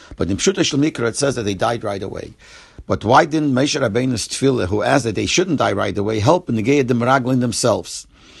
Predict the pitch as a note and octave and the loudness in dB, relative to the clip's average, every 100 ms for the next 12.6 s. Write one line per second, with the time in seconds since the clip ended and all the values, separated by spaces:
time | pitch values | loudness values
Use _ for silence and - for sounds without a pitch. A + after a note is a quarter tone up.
0 | - - - D2+ F#2 B2 C3 D3+ F#3 - | -20 -16 -8 -4 -2 0 2 2 2 0
1 | D3 C3 - - - _ F#2+ - A2+ A2 | 0 0 -6 -20 -20 _ -2 0 0 0
2 | G#2+ C3+ C#3+ C#3 A#2 G#2 - D3+ A#2 - | 2 2 2 0 -2 -2 4 4 4 0
3 | G#2+ F#2 C#3 A#2+ D3+ A#2+ A#2 - - _ | -4 0 0 2 2 2 -2 -16 -20 _
4 | - G#2 - F#2+ B2+ B2 - C3 B2 A#2 | -2 -2 -2 2 2 2 0 0 0 -4
5 | E2+ E2+ D2+ C2+ - _ _ - _ - | -4 -4 -4 -8 -14 _ _ -20 _ -4
6 | E2+ D2+ C#3+ D#3 - - D3 D#3 A2 - | -2 2 2 2 -4 0 4 4 2 -4
7 | - - G#2+ G#2 C3 C3 - C3+ A#2 A#2+ | -20 -6 -6 0 -2 -2 -2 0 2 2
8 | G2 C3+ C3+ - A#2+ B2+ A#2+ G#2+ A#2 G#2+ | 2 2 0 0 0 0 -2 -4 -2 -2
9 | G2+ - G2 E2 D2 - - - G2+ C3 | -4 -4 -4 -6 -8 -20 -20 -6 0 2
10 | F#3+ C#3+ A#2+ A#2+ - _ _ _ _ _ | 2 2 -2 -4 -10 _ _ _ _ _
11 | - D3 D3+ C3+ A#2 A#2+ A#2 F#2+ F#2+ F2+ | 2 4 4 0 2 0 0 0 0 0
12 | F2+ - A2+ A2 G#2 - | -2 0 0 0 -2 -12